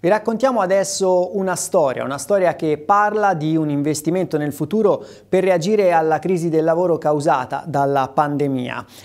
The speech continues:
È la storia di Eros, stagionatore e affinatore di formaggi che ha saputo reinventarsi decidendo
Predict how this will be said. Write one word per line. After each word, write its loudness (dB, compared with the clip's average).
È 0
la 0
storia 2
di 2
Eros, 2
stagionatore 0
e 2
affinatore 0
di 0
formaggi 0
che -2
ha 2
saputo -2
reinventarsi -2
decidendo -2